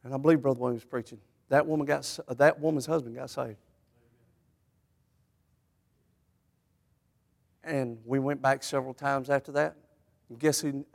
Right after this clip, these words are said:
who I, I asked Brother Hughes, he said, "Brother, her husband got saved, and the moment he got saved, she never come in the doors of the church again."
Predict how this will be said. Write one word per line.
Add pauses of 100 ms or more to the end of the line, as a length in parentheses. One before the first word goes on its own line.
who (240)
I, (420)
I
asked
Brother
Hughes, (160)
he
said,
"Brother, (540)
her
husband
got
saved, (240)
and
the
moment
he
got
saved, (340)
she
never
come
in
the
doors
of
the
church
again."